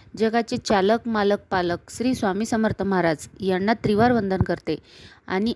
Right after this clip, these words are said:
आजच्या नवीन व्हिडिओला सुरुवात करते. तुम्ही जर माझ्या चॅनलवरती नवीन असाल तर नक्कीच या चॅनलला सबस्क्राईब करायला विसरू नका, कारण मी या चॅनलवरती श्री स्वामी समर्थ महाराजांचे व्हिडिओ अपलोड करत असते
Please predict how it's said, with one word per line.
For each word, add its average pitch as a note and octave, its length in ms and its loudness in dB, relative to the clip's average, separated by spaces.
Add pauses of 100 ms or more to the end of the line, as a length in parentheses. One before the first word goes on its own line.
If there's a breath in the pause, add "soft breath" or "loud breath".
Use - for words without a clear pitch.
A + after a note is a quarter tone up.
आजच्या F#3+ 600 0
नवीन F#3+ 440 0
व्हिडिओला G#3 380 2
सुरुवात F#3 300 0 (100)
करते. E3+ 300 -4 (520 loud breath)
तुम्ही G#3 180 -2
जर A#3 160 2
माझ्या A#3 300 0
चॅनलवरती G#3+ 580 0
नवीन G#3+ 320 0
असाल A3 280 -2 (280)
तर A#3+ 140 0
नक्कीच G#3+ 520 -2 (180)
या G3+ 220 4 (500 loud breath)
चॅनलला G3+ 520 0
सबस्क्राईब - 640 0
करायला G3+ 300 2
विसरू G#3 320 0
नका, D#3+ 300 -4 (480 soft breath)
कारण A3+ 260 2
मी A#3+ 160 2
या A#3+ 120 2
चॅनलवरती G#3+ 720 0
श्री A#3 220 -2
स्वामी G#3 320 -2
समर्थ A3+ 360 -2
महाराजांचे G#3 580 0
व्हिडिओ G3+ 320 4
अपलोड G3 300 0
करत F3 320 -6
असते E3+ 280 -8